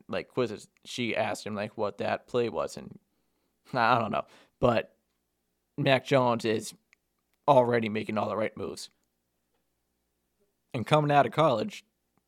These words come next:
that's what it was, was that Mac Jones is a smart player. He knows what he's doing. He studies. He d-,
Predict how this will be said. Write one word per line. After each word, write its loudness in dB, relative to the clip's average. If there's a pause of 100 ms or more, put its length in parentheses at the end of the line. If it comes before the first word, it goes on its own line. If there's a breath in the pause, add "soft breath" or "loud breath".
that's -2
what 2
it 0
was, 0
was -4
that -2 (400)
Mac -2
Jones -2
is -6
a -10
smart -4
player. -2
He -8
knows -2
what -10
he's -10
doing. -2
He -8 (560 soft breath)
studies. 0
He -8
d-, -12